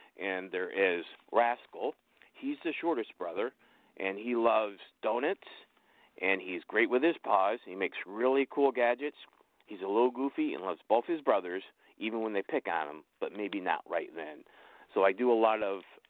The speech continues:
of, you know, they're brothers, so I do a lot of sibling, um, dynamics. And then there's Bandit. Bandit is the oldest brother. He's tall and lean, and he's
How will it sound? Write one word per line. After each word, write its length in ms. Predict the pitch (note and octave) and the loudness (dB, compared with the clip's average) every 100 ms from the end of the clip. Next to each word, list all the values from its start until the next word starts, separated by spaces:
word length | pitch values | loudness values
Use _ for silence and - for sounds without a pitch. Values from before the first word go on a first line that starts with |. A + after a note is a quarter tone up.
| _ - | _ -8
of, 220 | F2+ F2 C#2+ - | -4 -4 -8 -14
you 100 | F#2 | -8
know, 120 | E2+ | -6
they're 120 | F2+ | -4
brothers, 340 | F2+ B2 A2 G2+ | 2 2 0 -8
so 80 | G2 | -10
I 60 | F#2 | -8
do 180 | G#2+ | -4
a 20 | G2+ | 0
lot 240 | G2 F#2 | 0 0
of 60 | F2 - | -4 -8
sibling, 520 | G2 F2 G2 F2+ F2 _ _ _ _ _ _ _ D#2+ | -8 -8 -10 -10 -14 _ _ _ _ _ _ _ -20
um, 200 | D#2+ D2+ C#2+ _ | -20 -20 -20 _
dynamics. 580 | E2+ F#2+ F2+ D#2+ F2 - - - _ _ _ - | -4 -4 -4 -6 -6 -10 -14 -20 _ _ _ -8
And 80 | G2 | -4
then 140 | G2+ | -2
there's 180 | F#2 - - | -4 -6 -4
Bandit. 500 | B2+ D#3 A#2 - - - - _ _ - _ | 0 2 0 -2 -6 -10 -20 _ _ -20 _
Bandit 340 | - A2 C#3 - | -2 2 2 2
is 100 | B2+ B2 | 0 0
the 80 | |
oldest 400 | - F3+ A#2+ - | 2 2 2 -8
brother. 400 | - D2+ E2 G2+ - _ | -8 -8 -6 -6 -8 _
He's 200 | - G2+ - - | -10 -10 -10 -2
tall 340 | G#2 F#2 A2 - | 4 4 4 -2
and 180 | F3+ C3 | -6 -4
lean, 340 | F2+ E2+ G2+ _ _ _ | -4 -4 -8 _ _ _
and 80 | F2+ | -12
he's 120 | D#2+ | -12